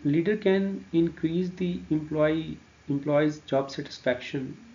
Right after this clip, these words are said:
by increasing the personal payoffs.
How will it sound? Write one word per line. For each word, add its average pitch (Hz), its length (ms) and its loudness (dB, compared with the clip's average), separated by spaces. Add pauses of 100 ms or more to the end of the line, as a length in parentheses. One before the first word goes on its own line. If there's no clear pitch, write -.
(100)
by 131 200 2
increasing 139 600 0
the 151 100 -2
personal 147 460 -2
payoffs. 120 680 -2